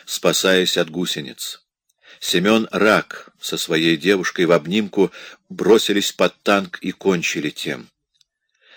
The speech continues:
Танки вминались под дощатые стены бараков и даже били внутрь бараков холостыми пушечными выстрелами. Вспоминает Фаина Эпштейн. Как во сне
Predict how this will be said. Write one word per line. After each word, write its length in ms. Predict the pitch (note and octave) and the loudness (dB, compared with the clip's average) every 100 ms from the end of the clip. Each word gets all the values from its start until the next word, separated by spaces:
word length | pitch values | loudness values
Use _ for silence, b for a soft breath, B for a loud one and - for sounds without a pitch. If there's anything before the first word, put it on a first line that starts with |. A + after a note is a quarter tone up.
| b | b
Танки 500 | - A2 A#2+ - A#2+ | 2 2 2 0 0
вминались 720 | G2+ D#2 G2 A2 A2 G#2+ - B B B | 0 0 2 4 2 0 -4 B B B
под 200 | - F2 | -2 2
дощатые 600 | F#2+ - A2+ G#2+ G#2 G2 | 2 4 4 2 2 -2
стены 420 | - - G2+ F#2 | -2 2 2 4
бараков 720 | E2 F2 G2+ A#2 A#2+ - - _ _ B B B | 4 4 4 2 -2 -6 -14 _ _ B B B
и 100 | E2 | 2
даже 300 | G#2 G2 G2 | 4 4 2
били 360 | D2+ G#2 G2+ | 2 2 4
внутрь 460 | F#2 F#2 A2 G2 F#2 | 2 2 0 0 -2
бараков 680 | D#2 F2 G2 - G#2 - - B B | 2 4 4 2 -2 -4 -16 B B
холостыми 720 | - F2 F#2+ - - A#2 G#2 | -2 2 4 2 0 0 2
пушечными 720 | G2+ - G#2+ - - - F#2 | -2 -4 -4 -2 -6 -4 -4
выстрелами. 680 | F2+ E2+ - D#2+ D2 C2+ - _ _ _ _ _ _ _ _ _ _ | -4 -4 -6 -6 -6 -8 -12 _ _ _ _ _ _ _ _ _ _
Вспоминает 640 | - E2+ D2+ D#2+ F2+ F2 | -8 -6 -2 0 0 0
Фаина 480 | - D#2 E2 E2 E2 | 0 2 2 0 -4
Эпштейн. 540 | D#2+ - F2 D2 B1 _ _ _ _ _ _ _ _ _ _ _ b b b - | -6 -6 -2 -2 -6 _ _ _ _ _ _ _ _ _ _ _ b b b -6
Как 240 | G2+ - | -4 -2
во 140 | G2 | -2
сне 400 | F#2+ - G#2 G2 | 0 0 0 0